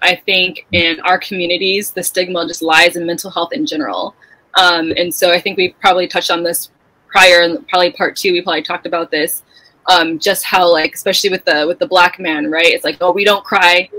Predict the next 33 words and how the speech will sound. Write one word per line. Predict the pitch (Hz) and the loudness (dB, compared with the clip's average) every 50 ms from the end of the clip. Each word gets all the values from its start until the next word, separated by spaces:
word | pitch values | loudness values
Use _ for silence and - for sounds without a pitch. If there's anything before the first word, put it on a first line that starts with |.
| - - | -10 -6
we | 196 202 | -2 -2
don't | 196 190 180 | 0 0 0
sh-, | - - - | 0 -2 -2
show | - - 214 196 196 | 0 2 2 4 2
emotion, | 196 190 170 170 170 - - 165 165 156 | 2 2 0 0 0 0 0 0 0 0
we're | 170 180 | -2 -2
just | 170 160 - | -2 -2 -4
strong | - - 190 196 196 196 - | -4 -4 -4 -4 -4 -2 0
all | 180 190 | 0 0
the | 180 190 185 | 2 0 -2
time." | - 190 185 185 180 175 175 175 180 - _ _ _ _ _ _ - | -2 -2 -2 -2 -2 -2 -4 -4 -8 -12 _ _ _ _ _ _ 2
Um, | 185 185 180 175 - | 2 2 2 2 -2
and | - 202 | 0 2
that's | 196 196 196 - | 2 2 2 0
so | - 202 190 180 | 0 2 2 2
unhealthy. | 170 170 - 185 180 175 - - 285 | 2 0 0 0 0 0 -2 -4 -6
And | 175 - | -6 -4
so | - 170 160 147 - _ | -4 -4 -4 -6 -8 _
that, | - 190 190 190 175 - - _ _ _ | 2 4 4 4 4 2 0 _ _ _
this | - 208 208 - - | -2 -2 -2 -2 -6
conditioning | - - 202 180 165 190 277 - - - 208 185 175 170 170 170 185 196 _ _ _ _ _ - | -8 -8 -8 -4 0 0 0 0 0 0 0 0 0 0 0 -2 -8 -12 _ _ _ _ _ -2
has | 202 196 170 170 | -2 -2 -2 -2
gone | - 190 185 180 180 | -2 -2 -2 0 0
on | 180 180 185 185 185 180 175 175 | 0 2 4 4 4 2 2 -2
for | - - 175 | -4 -4 -2
your | 175 175 175 175 - - | -2 0 0 -2 -2 -4
decades, | 156 - - 202 226 - 208 185 180 180 180 - | -4 0 2 2 2 4 2 2 2 2 2 2
decades, | 190 185 196 - 185 180 170 180 | 0 0 2 0 -2 -2 -2 -2
and | 175 180 | -2 -2
decades | 190 - 190 180 175 - | -2 0 0 -2 -4 -4
through | - 180 175 | -4 -4 -4
generations | 165 180 175 175 175 214 311 349 - - 175 170 170 185 185 - | -2 -2 -2 2 4 4 4 4 2 0 0 -2 -2 -4 -4 -2
of | - 170 165 170 175 170 | -2 0 0 2 0 -2